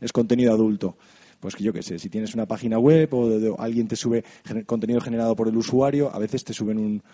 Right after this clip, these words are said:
una, una foto y en ese caso pues es, es contenido adulto. O, por ejemplo, en des-, en aplicaciones, pues que tengas alguna aplicación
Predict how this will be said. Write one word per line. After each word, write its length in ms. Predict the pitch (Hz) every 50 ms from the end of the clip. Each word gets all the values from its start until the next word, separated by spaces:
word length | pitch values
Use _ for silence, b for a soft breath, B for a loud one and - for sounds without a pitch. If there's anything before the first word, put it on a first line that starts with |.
| B B _
una, 360 | 101 101 101 95 92 92 - -
una 180 | 104 107 101
foto 460 | 104 - 139 135 135 - 175 226 226 -
y 220 | - 107 101 98
en 80 | 95 98
ese 160 | 92 - 101
caso 240 | - 95 - 117 92
pues 160 | 92 90 -
es, 220 | 92 85 - B B B B B B B
es 120 | - -
contenido 300 | - 104 92 104 104 95
adulto. 300 | 95 101 101 95 - -
O, 60 | - 98
por 140 | 92 92
ejemplo, 340 | 92 107 104 101 104 107 107
en 160 | 104 101 101
des-, 220 | 98 104 - - -
en 160 | - 104 98
aplicaciones, 640 | 98 - 101 107 107 98 - 123 120 120 123 131 131
pues 160 | - 113 104
que 80 | - 95
tengas 320 | - 101 98 95 90 -
alguna 240 | 101 90 95 101 101
aplicación 580 | 95 - 104 113 98 - 120 117 117 131 135